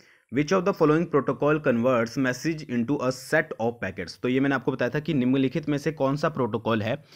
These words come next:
जो कि आपके मैसेज को एक set of packets में कन्वर्ट करता है और फिर जब वो मैसेज डेस्टिनेशन पर पहुंचता है तो उसको दोबारा से पैकेट से मैसेज में कन्वर्ट कर देता है, रिकन्वर्ट कर देता है। तो इसका जो सही आंसर है वो है आपका टीसीपी। ठीक है, टीसीपी जो है वो मैसेज से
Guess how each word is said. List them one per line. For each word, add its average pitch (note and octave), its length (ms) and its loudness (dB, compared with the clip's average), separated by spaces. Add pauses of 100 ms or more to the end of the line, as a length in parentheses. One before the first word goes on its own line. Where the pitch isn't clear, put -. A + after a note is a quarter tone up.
(280)
जो C3+ 160 2
कि E3+ 120 0
आपके E3+ 220 0
मैसेज C#3+ 380 -4
को C3 360 0
एक D3+ 140 -4
set D3+ 300 -2
of D3+ 140 0 (280)
packets B2+ 340 -4
में D#3+ 120 -2
कन्वर्ट C3+ 300 2
करता C3+ 260 -4
है F3 180 -6 (100)
और A2+ 100 -2
फिर C#3+ 180 -2
जब C3+ 160 0
वो C#3+ 120 2
मैसेज C3 340 -2
डेस्टिनेशन B2 540 -4
पर D3+ 120 -2
पहुंचता C3+ 400 -6
है D#3+ 100 -4
तो C#3+ 120 -4
उसको A#2+ 220 -4
दोबारा A2+ 260 -2
से A#2+ 140 -6
पैकेट A2+ 380 -8
से F3+ 220 -6 (340)
मैसेज A#2 320 -2
में D#3+ 340 -2
कन्वर्ट A#2+ 320 0
कर F#2+ 140 -6
देता E2+ 220 -8
है, F2+ 80 -4
रिकन्वर्ट A2 500 0
कर F2 120 -12
देता D#2 240 -16
है। - 100 -18 (360)
तो F#2+ 80 -4
इसका B2+ 280 0
जो D3+ 100 2
सही B2+ 200 -2
आंसर G#2+ 320 -4
है A#2 60 0
वो G2+ 200 -4
है G2+ 120 -4
आपका F#2+ 280 -6
टीसीपी। B2 520 -10 (200)
ठीक D3+ 140 -4
है, - 160 -4 (260)
टीसीपी D#3 360 0
जो D3 120 0
है D3 100 2
वो D#3 120 2
मैसेज B2+ 340 0
से D3+ 400 -2